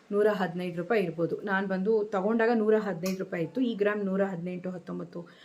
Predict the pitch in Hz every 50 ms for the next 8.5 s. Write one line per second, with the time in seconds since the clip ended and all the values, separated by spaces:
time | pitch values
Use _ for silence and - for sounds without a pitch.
0 | - - - 190 180 180 180 180 185 180 175 165 165 156 - 262 294 254 233 240
1 | 254 247 226 214 180 170 185 220 226 190 175 160 - 165 170 180 190 180 180 170
2 | 170 165 160 160 - - - - - - - - - 208 202 220 269 277 247 214
3 | 214 214 208 208 202 - 208 196 220 247 254 254 - 202 208 220 254 247 214 190
4 | 185 220 233 240 240 220 208 208 202 190 196 196 190 190 214 220 220 233 220 220
5 | 214 202 196 190 185 180 180 175 226 220 196 185 - 202 196 196 175 185 190 185
6 | 196 - 180 170 165 175 180 170 165 175 - - - - - - - - - 254
7 | 233 233 285 330 320 254 214 202 202 196 202 220 226 208 - - - 190 202 202
8 | 196 - 196 190 - - 196 165 - -